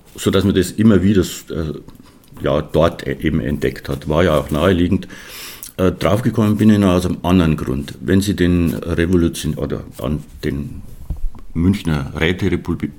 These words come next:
äh, Rä-, Räterepublikaner Ernst Toller zum Beispiel, äh, nehmen, der schreibt in seinen, da steht in den, er wird immer als der Retter von Dachau bezeichnet, äh,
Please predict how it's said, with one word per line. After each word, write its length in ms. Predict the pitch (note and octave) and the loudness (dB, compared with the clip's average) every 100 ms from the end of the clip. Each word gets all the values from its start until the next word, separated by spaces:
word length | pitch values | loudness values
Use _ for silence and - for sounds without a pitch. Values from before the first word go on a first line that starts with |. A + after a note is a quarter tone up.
| - | -10
äh, 40 | D#2 | -6
Rä-, 480 | D2 - - D#2 - - - | -6 -6 -6 -6 -8 -14 -6
Räterepublikaner 1120 | D#2+ F2+ F2 E2 - D#2+ - - D#2 F2 D#2 | -4 -2 -4 -6 -8 -12 -12 -10 -6 -4 -4
Ernst 240 | C2+ D#2 - | -6 -8 -4
Toller 360 | F2+ G2+ F#2+ - - - - - - - - | -2 0 -4 -10 -18 -18 -14 -14 -14 -16 -10
zum 140 | E2+ | -6
Beispiel, 680 | - E2 - F2+ F#2 F2 G2 - | -4 -4 -4 0 0 0 -4 -6
äh, 240 | E2 D#2+ D2+ - - | -4 -4 -4 -8 -4
nehmen, 500 | E2 F#2 F#2+ F2+ F2+ - - - F2 | 0 2 2 0 -4 -16 -18 -12 -8
der 80 | |
schreibt 260 | - D2+ F2+ | -4 -2 -2
in 80 | G2+ | -2
seinen, 340 | F2+ F2+ F2 - F2 | 0 -2 -4 -6 -8
da 80 | - | -8
steht 260 | E2 F2+ F2+ | -6 -4 0
in 120 | F#2 | 0
den, 340 | E2+ E2 - - - _ - | 0 -4 -6 -12 -20 _ -16
er 320 | - - F2+ | -14 -8 0
wird 140 | F#2 G2 | 2 4
immer 240 | F2+ F2 | 4 4
als 120 | D#2+ | 0
der 160 | D#2+ D2+ | -2 -4
Retter 220 | F2+ F2+ | -2 -2
von 180 | E2 D2+ | -4 -4
Dachau 320 | D2 C#2+ A1 | -4 -4 -8
bezeichnet, 580 | - - - - G1+ - - - - - - - - | -12 -14 -16 -16 -20 -20 -20 -20 -20 -20 -20 -20 -14
äh, 180 | - D#2 | -4 -4